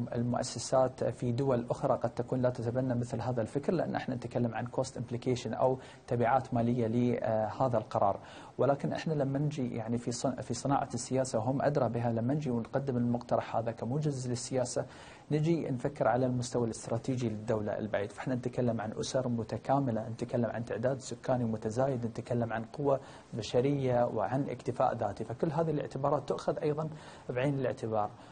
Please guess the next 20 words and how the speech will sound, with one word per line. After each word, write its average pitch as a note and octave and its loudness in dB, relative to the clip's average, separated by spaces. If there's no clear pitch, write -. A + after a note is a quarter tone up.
ولكن D#3+ 2
بالنسبة C#3+ -2
للشق B2+ -2
الآخر C3 0
من B2 2
سؤالك B2+ 0
فيما A#2+ 0
يتعلق B2+ 2
بالأسرة، A#2 -2
لما C3+ 2
نجي F3 2
إحنا D3 -2
نتكلم B2+ -2
عن A#2+ -2
الأسرة B2 0
القطرية، C#3 0
هذه E3 0
ب-، C#3 -4
كانت C#3+ -2
بمثابة B2 2